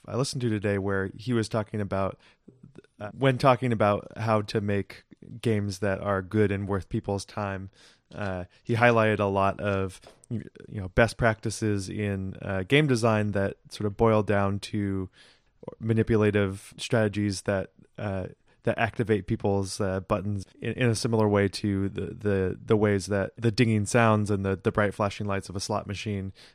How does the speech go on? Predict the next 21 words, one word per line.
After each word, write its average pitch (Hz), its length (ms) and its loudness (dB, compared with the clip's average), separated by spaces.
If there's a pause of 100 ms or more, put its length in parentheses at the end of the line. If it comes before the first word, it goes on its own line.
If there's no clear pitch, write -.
(180)
uh, 95 200 -4 (640)
uh, - 160 -8
make, 110 360 2 (180)
make 110 200 0 (180)
what's, - 360 0
you 123 80 -4
know, 95 100 -2
fundamentally 104 540 0
a 95 60 0
random 98 300 -2
number 101 200 0
generator, 98 600 0 (280)
uh, 98 260 -6 (420)
combined, 101 580 0 (440)
combine 113 500 4
those 104 600 2
with, 101 440 -2
uh, 95 280 -4
the, 104 320 0 (560)
the 117 100 0
chemical 107 640 2